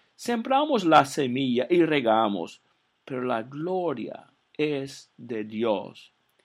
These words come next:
Evitemos el predicadoritis. Evitemos las congregaciones que promueven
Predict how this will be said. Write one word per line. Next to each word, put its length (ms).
Evitemos 840
el 260
predicadoritis. 1400
Evitemos 720
las 240
congregaciones 880
que 200
promueven 920